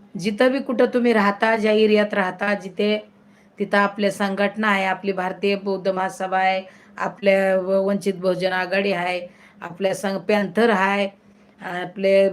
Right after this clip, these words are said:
सगळ्या आपल्या संघटना आहेत, तिथं आपल्या समाजामध्ये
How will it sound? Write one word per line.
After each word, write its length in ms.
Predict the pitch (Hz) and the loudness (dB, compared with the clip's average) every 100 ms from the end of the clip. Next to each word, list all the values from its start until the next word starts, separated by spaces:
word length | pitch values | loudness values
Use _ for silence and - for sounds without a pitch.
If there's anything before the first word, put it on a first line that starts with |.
| 175 170 | -2 -8
सगळ्या 340 | 254 269 285 | 0 4 4
आपल्या 220 | 277 277 | 4 0
संघटना 520 | 214 240 240 247 247 214 | 0 0 0 0 0 -2
आहेत, 140 | 208 - _ _ _ _ - | -2 -6 _ _ _ _ -4
तिथं 260 | 214 214 247 | -4 0 2
आपल्या 380 | 226 214 214 | 2 0 -4
समाजामध्ये 760 | 214 196 180 175 196 190 175 | -4 -4 -6 -6 -6 -6 -6